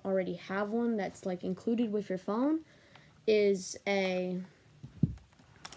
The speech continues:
converter. That's all you need as long as you have your camera and a smartphone. So if this guys doesn't work on an Apple device, just comment down below and I will make a separate video on how to do it for Apple devices, okay?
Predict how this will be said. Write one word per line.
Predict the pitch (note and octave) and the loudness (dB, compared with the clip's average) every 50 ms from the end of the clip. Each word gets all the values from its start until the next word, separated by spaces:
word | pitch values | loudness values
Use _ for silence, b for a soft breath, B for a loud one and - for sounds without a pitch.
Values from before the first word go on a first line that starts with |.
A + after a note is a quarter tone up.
| - - - | -14 -8 -2
converter. | A#3 A#3 A3+ B3+ A3+ F#3 - - F#3 - - _ - - _ _ _ - - - | 0 2 4 4 2 2 -2 -8 -12 -16 -20 _ -20 -20 _ _ _ -20 -16 -12
That's | - F#3 - - - - - _ _ _ _ _ - - | -10 -10 -10 -10 -12 -14 -16 _ _ _ _ _ -2 4
all | G#3+ A3 A#3 | 8 8 8
you | B3+ C4 B3+ | 10 8 6
need | B3+ A#3+ A#3 A3+ A3 G#3+ G#3+ B B B B B B | 6 4 4 2 2 0 -4 B B B B B B
as | G3 F#3+ | 0 2
long | G#3+ G#3 G#3+ | 2 2 2
as | G3+ F#3+ | 2 2
you | G#3 | 2
have | G3+ | 2
your | F#3 F#3+ | 2 0
camera | - - G3 G3 G3+ G3+ G3+ G3 F#3+ | -4 -2 -2 0 0 0 0 0 0
and | F#3 F#3 | -2 -2
a | F3+ | -4
smartphone. | - - F#3 E3+ - - - - - - - - F#3 - - B B B B B B B B B | -4 -6 -8 -8 -8 -12 -14 -14 -12 -12 -12 -14 -14 -16 -20 B B B B B B B B B
So | B - A3 G#3+ G#3+ G#3 | B 2 4 6 6 6
if | G3+ A3 - | 4 4 2
this | - D4 - | 0 0 2
guys | - D#4+ D#4+ C#4+ A#3+ | 4 4 4 6 6
doesn't | C4+ C4+ C#4 C4 A3 | 4 4 4 4 2
work | A3+ A#3 A#3 A#3+ - - - - - - - - - - - - _ _ - | 2 0 0 -2 -4 -10 -20 -20 -20 -20 -20 -20 -20 -20 -20 -20 _ _ 0
on | A3 A3+ A3 | 2 4 4
an | G#3 F#3+ F3+ | 4 4 2
Apple | - F#3 G3+ G#3 C4 C#4+ | 2 2 2 4 4 4
device, | B3 D4 C#4+ C4+ D#4 D#4+ E4 E4+ E4 - - | 6 4 4 4 4 4 4 4 2 0 -4
just | - - A3+ - - | -2 -2 -2 -2 0
comment | - A#3 A3+ B3 B3 A3+ | -2 0 2 2 2 2
down | A3+ A3+ A3 G#3+ | 2 0 2 2
below | G#3 G3+ G3 G3 G#3+ A#3+ C4+ B3+ | 2 2 4 4 4 4 4 2
and | G#3+ G#3 | 2 0
I | G3+ | 0
will | G3+ G3+ | 2 2
make | G3+ G3+ G3+ - | 2 2 0 -2
a | F#3+ | -4
separate | - - G#3 G3+ - G#3+ G3 | -4 -2 -2 -2 0 -2 -2
video | F#3 F#3 F#3 G3+ G3+ G3 F#3+ | 0 0 2 2 2 2 2
on | F#3+ | 0
how | F#3 - F#3+ | -2 0 0
to | G3 G3 | 0 2
do | F3+ F#3+ G3 | 4 4 2
it | F#3+ - | 2 2
for | - F3+ - - | -4 -8 -6 -6
Apple | F3+ F3+ F3 - - - | -6 -6 -6 -6 -8 -8
devices, | D#2 - C2+ - F#2+ - - - G#2 - - - | -8 -8 -6 -6 -6 -8 -8 -10 -10 -10 -10 -8
okay? | - - C4+ E4 | -6 -4 -4 -4